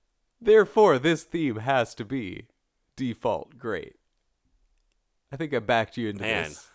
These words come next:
Speaker 1: this,
Speaker 2: did I
Speaker 1: this
Speaker 2: just get, like,
Speaker 1: corner
Speaker 2: uh,
Speaker 1: of Lopan's
Speaker 2: logicked?
Speaker 1: castle.
Speaker 2: I'm gonna say, uh, yeah, you know,
Speaker 1: <laughs>
Speaker 2: uh, it's tough.
Speaker 1: It sucks.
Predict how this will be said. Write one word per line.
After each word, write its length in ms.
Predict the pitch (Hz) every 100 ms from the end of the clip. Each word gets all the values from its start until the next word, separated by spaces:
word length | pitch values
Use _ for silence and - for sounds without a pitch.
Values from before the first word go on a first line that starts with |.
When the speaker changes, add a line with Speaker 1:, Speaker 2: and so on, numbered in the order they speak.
| -
Speaker 1:
this, 280 | 110 101 -
Speaker 2:
did 200 | 98 101
I 60 |
Speaker 1:
this 80 | 113
Speaker 2:
just 140 | - -
get, 140 | 98
like, 120 | 92
Speaker 1:
corner 340 | 139 139 131 117
Speaker 2:
uh, 40 | 80
Speaker 1:
of 60 | 120
Lopan's 460 | 123 131 - 120 110 98 113
Speaker 2:
logicked? 140 | 113
Speaker 1:
castle. 540 | 107 107 127 98 90 - - - - - - -
Speaker 2:
I'm 120 | 175
gonna 180 | 220 202
say, 420 | 196 156 131 127
uh, 280 | 123 113 113
yeah, 280 | 170 202 160
you 220 | 165 -
know, 300 | 147 143 262 196 -
Speaker 1:
<laughs> 60 |
Speaker 2:
uh, 340 | 135 139 127 127 - - - -
it's 200 | - -
tough. 180 | - 160
Speaker 1:
It 100 | -
sucks. 260 | 117 82